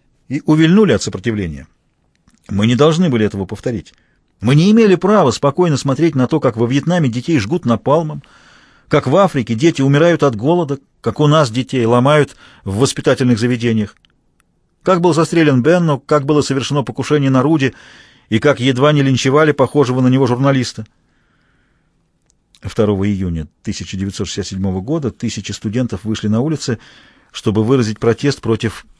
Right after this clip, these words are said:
антидемократического режима иранского шаха Мухаммеда Пехлеви, прибывшего в Берлин с официальным визитом.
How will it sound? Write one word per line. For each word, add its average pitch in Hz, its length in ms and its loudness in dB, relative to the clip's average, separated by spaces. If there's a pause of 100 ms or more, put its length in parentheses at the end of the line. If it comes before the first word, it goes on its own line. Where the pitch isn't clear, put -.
(280)
антидемократического 117 1400 0
режима 117 460 0
иранского 113 540 0
шаха 120 260 0
Мухаммеда 110 580 2
Пехлеви, 110 600 -4 (760)
прибывшего 95 520 -4
в 85 60 -4
Берлин 101 340 -2
с - 80 -8
официальным 117 420 0
визитом. 98 420 -6